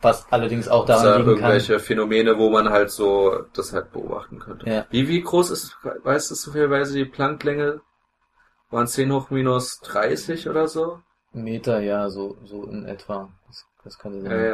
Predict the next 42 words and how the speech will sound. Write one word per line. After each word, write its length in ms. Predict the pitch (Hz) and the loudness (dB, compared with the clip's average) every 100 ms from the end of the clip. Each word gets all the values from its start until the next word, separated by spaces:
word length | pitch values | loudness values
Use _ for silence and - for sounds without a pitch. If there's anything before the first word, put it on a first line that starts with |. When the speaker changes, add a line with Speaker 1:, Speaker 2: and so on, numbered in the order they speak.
| 104 | -4
Speaker 1:
Ja. 40 | 101 | -2
Speaker 2:
das 240 | 113 - | -2 2
ist, 320 | 123 123 - | 0 -2 -8
Speaker 1:
Ja. 160 | 101 95 - - | -14 -14 -12 -10
Speaker 2:
warte 160 | 143 | -4
mal, 260 | 139 135 - | 0 0 -2
Atome 640 | - - - 147 196 220 160 | -8 -10 -6 -2 0 0 -2
waren, 300 | 147 151 131 | -2 -2 -2
waren 180 | 143 | -2
zehn 280 | - 143 147 | -4 -8 -8
hoch 100 | 135 - | -8 -10
minus 280 | 127 127 | -10 -12
fünfzehn? 1040 | - - - 226 - - - 196 196 185 120 _ _ | -16 -18 -16 -16 -18 -18 -12 -10 -10 -16 -18 _ _
Ich 140 | - - | -8 -2
will 100 | 156 | 0
nichts 200 | 135 - | 0 0
Falsches 460 | 135 180 - - - | 4 4 2 -6 0
sagen, 340 | 98 117 135 | 4 4 4
aber 260 | 110 117 113 | 6 6 6
Speaker 1:
Ja. 260 | 104 104 104 - - | -4 -8 -10 -18 -6
Speaker 2:
ich 160 | 120 | 4
hab 120 | 156 - | 4 4
so 100 | 160 | 2
das 160 | 147 - | 4 2
Gefühl 380 | 127 165 185 | 0 6 6
gehabt, 500 | 185 156 160 156 - - | 6 4 4 2 -2 4
ähm, 440 | 127 127 127 127 _ _ _ _ _ - | 6 6 2 -4 _ _ _ _ _ 2
äh, 320 | 123 120 120 - | 8 10 8 4
für 260 | - 135 | 0 4
Atome 420 | 120 - 160 196 180 | 4 4 4 6 4
ist 200 | - 139 | 0 -4
die 60 | |
Planck-Länge 640 | 131 135 139 165 147 131 117 | -2 4 4 4 2 4 2
so 280 | 104 170 202 | 6 6 4
klein, 500 | 131 120 131 143 131 | 4 4 4 2 -2
wie 80 | |
für 180 | 127 123 | 0 0
uns 380 | 131 143 156 - | 2 0 0 0
halt 180 | 127 127 | 0 2
Atome 440 | 113 - 139 117 | -2 0 0 0
klein 320 | - 110 - | -2 -6 -6
sind. 320 | - - - | -10 -14 -16